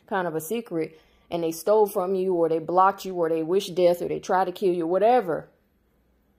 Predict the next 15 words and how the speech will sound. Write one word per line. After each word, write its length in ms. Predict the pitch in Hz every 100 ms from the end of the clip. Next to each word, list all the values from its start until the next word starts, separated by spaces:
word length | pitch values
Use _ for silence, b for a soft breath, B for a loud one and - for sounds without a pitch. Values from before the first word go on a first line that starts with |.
| _ _ _ _ _ b _ _
how 140 | 226
are 100 | 240
you 140 | 254
gonna 180 | 240 220
handle 320 | 233 240 247
the 80 | 190
fact 320 | 185 190 190
that 240 | - 175 160
these 220 | 202 233
people, 420 | - 262 262 202
once 240 | 196 196 208
you 80 |
find 320 | 196 196 190 185
out 180 | 175
who, 200 | 202 208